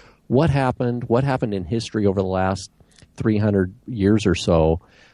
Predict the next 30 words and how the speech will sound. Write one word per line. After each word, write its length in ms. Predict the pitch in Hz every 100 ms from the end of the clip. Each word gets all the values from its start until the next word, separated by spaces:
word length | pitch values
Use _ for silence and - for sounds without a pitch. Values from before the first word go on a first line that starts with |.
| _
that 460 | 98 95 95 95 - - _ _ _ _ -
really, 720 | 127 147 165 131 117 110 - - _
uh, 340 | - 92 90 - -
influenced 880 | 131 151 - 87 82 - - - - _ -
the 100 | 110
way 260 | 104 107
different 340 | 101 120 113 92
Jewish 320 | - 131 147
communities 560 | - 107 101 92 - - _
responded 600 | - 92 - 104 117 113
to 80 | -
the 120 | 90
outside 400 | 80 98 - 120
world 440 | 107 110 110 107 - _ _ _
as 140 | 104
well 220 | 120 123 147
as 80 | 95
to 140 | -
their 180 | 110 104
own 120 | 107
tradition. 580 | 98 - 104 151 - 82 - _
How, 160 | 110 107 - - -
you 60 |
know, 80 | 101
different 340 | 104 123 113
groups, 260 | 120 139 -
how 140 | 104
are 80 | 135
we 100 | 139
gonna, 260 | 131 117